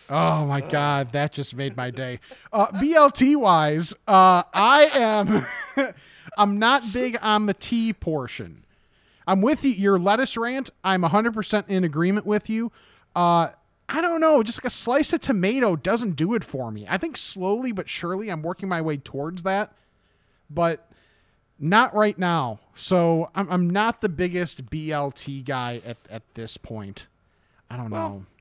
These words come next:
Speaker 2: it's okay. I mean, look, you like other stuff. <laughs> You have, we have plenty of other options.
Speaker 1: This is true. All right.
Speaker 2: So
Speaker 1: Last question.
Speaker 2: All right.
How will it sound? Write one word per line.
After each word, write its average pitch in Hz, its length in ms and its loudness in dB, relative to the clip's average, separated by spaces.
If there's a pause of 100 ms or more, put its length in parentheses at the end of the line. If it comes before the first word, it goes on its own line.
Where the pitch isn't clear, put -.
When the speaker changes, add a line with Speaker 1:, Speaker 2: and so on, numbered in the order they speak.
(220)
Speaker 2:
it's - 140 -12
okay. 202 300 -4
I 226 40 -4
mean, 220 440 -6
look, 165 200 -4
you 120 160 -2
like 185 180 0
other 190 200 -2
stuff. - 420 -6 (240)
<laughs> - 200 -4
You 208 220 0
have, 202 180 2
we 202 120 -2
have 226 120 2
plenty 202 260 -2
of 175 100 2
other 156 260 0
options. 87 600 -6
Speaker 1:
This 156 220 -4
is 156 100 -6
true. 131 220 -4
All 147 80 -2
right. 151 180 -2 (260)
Speaker 2:
So 110 200 -16
Speaker 1:
Last 208 480 0 (220)
question. 208 360 0
Speaker 2:
All 247 60 0
right. 104 220 -6